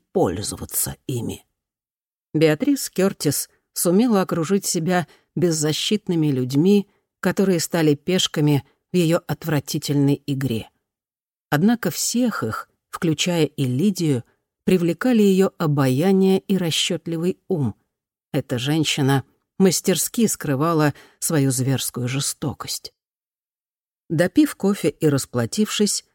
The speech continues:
Дэвис и Фолькер поднялись, собираясь уходить. "Ну что ж, доктор Вестон,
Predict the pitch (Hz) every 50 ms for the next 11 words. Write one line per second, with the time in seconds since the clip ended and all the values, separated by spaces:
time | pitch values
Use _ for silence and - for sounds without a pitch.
0 | _ _ _ - 170 220 269 262 196 175 151 - - - 139 135 - - - 196
1 | 190 - - 165 151 - - 147 120 127 131 127 127 143 170 165 - - _ _
2 | _ _ - - 185 151 139 135 123 110 104 110 - - - - 135 - 151 143
3 | 147 135 123 92 - - - - _ _ _ _ _ _ _ _ _ _ _ _
4 | _ _ _ _ _ _ _ _ _ - - 147 165 190 220 247 262 269 269 269
5 | 254 208 - - - - 262 269 277 269 254 214 - - - 131 147 151 147 -
6 | - - 143 135 127 123 127 117 110 - - - - - 131 127 - -